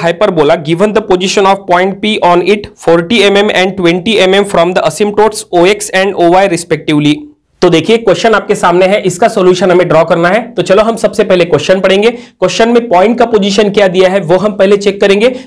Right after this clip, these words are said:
then after इसका solution बनाएंगे। क्वेश्चन हमने आज के video के description में दे दिया है, वहां से भी आप देख सकते हैं।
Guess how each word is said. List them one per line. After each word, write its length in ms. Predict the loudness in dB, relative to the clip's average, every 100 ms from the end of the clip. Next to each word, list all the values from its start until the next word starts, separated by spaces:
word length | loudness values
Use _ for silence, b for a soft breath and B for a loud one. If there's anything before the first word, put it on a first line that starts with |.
| -2
then 140 | 0 0
after 220 | -2 -2
इसका 260 | 0 0
solution 440 | 0 0 0 2 0
बनाएंगे। 320 | 0 0 -2
क्वेश्चन 580 | -4 -10 _ -2 2 2
हमने 240 | 2 0
आज 220 | 0 -2 -2
के 100 | -2
video 280 | 2 2 2
के 120 | 0
description 460 | -2 -4 -4 -2
में 140 | -2 0
दे 140 | 0
दिया 220 | 0 0
है, 100 | 0
वहां 240 | -2 -2 -2
से 120 | -2
भी 120 | 0
आप 80 | 0
देख 200 | 0 -2
सकते 260 | -4 -4 -2
हैं। 160 | -2